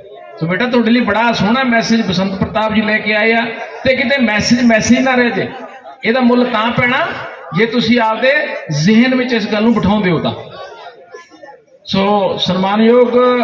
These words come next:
ਬਹੁਤ ਸਤਿਕਾਰਯੋਗ ਮੇਰੇ ਛੋਟੇ ਵੀਰ ਗੁਰਮੀਤ ਸਿੰਘ ਪ੍ਰਿੰਸੀਪਲ ਜੀ,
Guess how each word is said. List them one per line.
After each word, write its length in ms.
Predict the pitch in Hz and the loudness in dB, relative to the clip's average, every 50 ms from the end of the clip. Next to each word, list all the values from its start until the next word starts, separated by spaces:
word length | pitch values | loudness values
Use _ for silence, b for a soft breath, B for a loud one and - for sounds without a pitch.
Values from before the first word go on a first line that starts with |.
| 214 - - | -2 -4 -2
ਬਹੁਤ 220 | 185 226 247 240 | 0 0 2 2
ਸਤਿਕਾਰਯੋਗ 760 | 233 226 - - 220 208 214 220 220 226 233 226 - 226 220 | 0 -2 0 -2 -2 0 0 2 2 2 2 2 2 0 0
ਮੇਰੇ 180 | 202 214 208 196 | 0 -2 -2 -2
ਛੋਟੇ 320 | - 196 196 196 214 208 | -2 -2 -2 -2 -2 0
ਵੀਰ 300 | 214 233 226 220 226 - - - - - 151 | 2 2 2 2 0 -4 -8 -12 -12 -8 -4
ਗੁਰਮੀਤ 300 | 160 165 170 185 196 170 | -2 0 0 0 0 0
ਸਿੰਘ 200 | - 220 226 220 | 0 -2 0 0
ਪ੍ਰਿੰਸੀਪਲ 500 | - - - - 226 - - 233 226 214 | 0 -2 -2 -2 -2 0 0 0 2 2
ਜੀ, 260 | 226 233 247 240 | 2 2 2 0